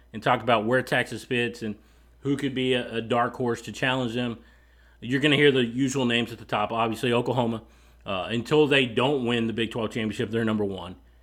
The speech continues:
Iowa State has come on strong, and, and with Matt Campbell still there, Brock Purdy still there, Breece Hall still there, that defense is still pretty good, uh, despite the fact they did lose some playmakers. But Mike Rose is back,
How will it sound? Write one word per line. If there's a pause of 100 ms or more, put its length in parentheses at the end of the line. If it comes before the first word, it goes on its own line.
(640)
Iowa
State
has
come
on
strong,
and, (100)
and
with
Matt
Campbell
still
there,
Brock
Purdy
still
there,
Breece
Hall
still
there, (320)
that
defense
is
still
pretty
good, (320)
uh,
despite
the
fact
they
did
lose
some
playmakers.
But
Mike
Rose
is
back,